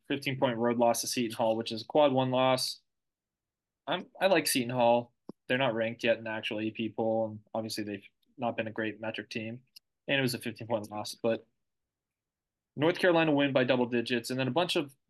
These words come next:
solid, solid wins filling in here. Just not enough for me to get them higher to, like, the one spot where the A P poll has them, but I think this uconn team is doing enough really to warrant a top five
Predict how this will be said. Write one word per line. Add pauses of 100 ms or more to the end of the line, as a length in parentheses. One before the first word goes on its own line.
solid,
solid
wins
filling
in
here.
Just
not (240)
enough
for
me
to
get
them
higher (160)
to,
like, (440)
the
one
spot
where
the
A
P
poll
has
them,
but (1040)
I
think
this
uconn
team
is (760)
doing
enough
really
to (1160)
warrant
a
top
five